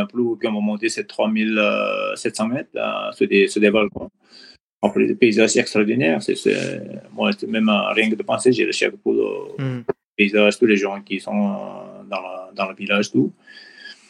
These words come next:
Speaker 1: Et, bah, l'Inde, je, je organise aussi un, euh, l'Inde, nord de l'Inde.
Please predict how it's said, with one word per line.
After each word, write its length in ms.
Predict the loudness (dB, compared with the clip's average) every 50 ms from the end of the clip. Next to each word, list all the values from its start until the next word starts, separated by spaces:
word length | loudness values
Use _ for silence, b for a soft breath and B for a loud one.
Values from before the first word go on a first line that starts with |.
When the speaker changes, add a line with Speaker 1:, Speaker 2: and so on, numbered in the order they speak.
| B B B B B B B B B B _ _ 0 6
Speaker 1:
Et, 1000 | 8 8 8 8 6 6 6 6 6 6 6 6 4 4 2 2 0 -2 -2 0
bah, 120 | 2 2 4
l'Inde, 760 | 6 6 6 6 6 6 4 4 2 0 0 -2 -4 -8 -14 -16 B B B B -12
je, 300 | -6 -4 -2 -2 -2 -2
je 80 | 0 0
organise 360 | 2 2 2 0 -2 -4 -4
aussi 200 | -4 0 2 2
un, 240 | 4 4 4 4 2
euh, 340 | 4 4 4 4 2 2 2
l'Inde, 520 | 2 4 4 4 4 2 2 0 -2 -2 -4 -4
nord 200 | -2 0 0 0
de 100 | 0 -2
l'Inde. 420 | 0 0 2 2 0 -2 -6 -12